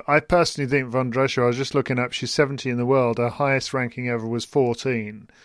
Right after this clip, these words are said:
To me, if everybody's playing to the peak of their ability, she's comfortably a top ten player.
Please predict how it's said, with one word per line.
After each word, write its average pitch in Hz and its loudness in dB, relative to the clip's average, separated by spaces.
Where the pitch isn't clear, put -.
To 156 0
me, 151 4
if 135 -2
everybody's 156 4
playing 131 -2
to - -10
the 120 -6
peak 139 -2
of 113 -2
their 120 2
ability, 123 -2
she's 131 -2
comfortably 139 0
a 131 6
top - -2
ten 131 -4
player. 139 2